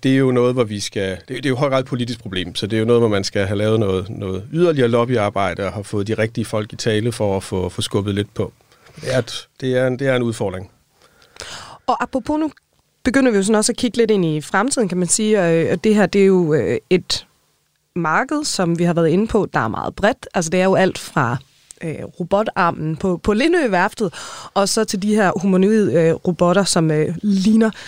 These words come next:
Speaker 2: os selv. Sådan noget som kunstig intelligens, det er jo også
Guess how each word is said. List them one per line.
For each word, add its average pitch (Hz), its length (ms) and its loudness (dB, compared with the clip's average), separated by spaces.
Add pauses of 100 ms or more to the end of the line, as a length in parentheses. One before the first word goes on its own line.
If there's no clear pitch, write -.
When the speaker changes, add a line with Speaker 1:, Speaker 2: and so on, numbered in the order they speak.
(400)
Speaker 2:
os 185 120 2
selv. - 240 0 (840)
Sådan 311 400 0
noget 311 240 0
som 165 400 -2 (1000)
kunstig - 460 0
intelligens, - 800 -2 (760)
det 247 80 4
er 247 40 6
jo 226 120 6
også 196 340 2